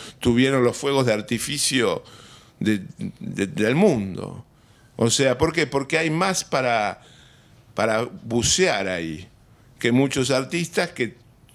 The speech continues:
fue, son absolutamente canónicos y que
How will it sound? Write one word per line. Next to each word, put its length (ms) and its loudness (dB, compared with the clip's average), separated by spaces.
fue, 280 -4
son 320 -2
absolutamente 920 2
canónicos 720 0
y 80 -4
que 340 -2